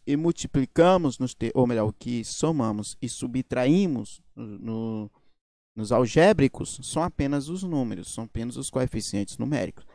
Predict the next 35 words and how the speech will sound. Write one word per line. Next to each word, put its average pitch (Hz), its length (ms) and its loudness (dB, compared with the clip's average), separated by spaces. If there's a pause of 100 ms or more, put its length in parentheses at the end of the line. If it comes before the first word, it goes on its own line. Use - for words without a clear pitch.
A 113 180 -6
letra 113 340 -6
repete, 139 600 2
certo? 139 420 0 (320)
Só 120 200 2
repete 151 560 0
do 127 100 -6
jeito 120 240 -4
que 156 60 0
elas 147 160 -2
aparecem 135 520 -8
lá. 151 200 -8 (600)
Agora, 180 440 4
na 190 160 -2
multiplicação 175 880 -2
e - 20 0
na 127 100 0
divisão, 139 480 0
não. 127 380 2
Na 127 160 -6
multiplicação 143 1080 -6
e 254 240 6
na 139 220 4
divisão, 127 800 6 (340)
as 170 280 0
letras 147 520 4
fazem 180 440 2
parte 196 440 2
do 190 120 -6
pacote. 151 580 0
Então, 151 180 -4
nós 175 200 -4
temos 202 320 -4
que - 100 -18
também, 131 720 -2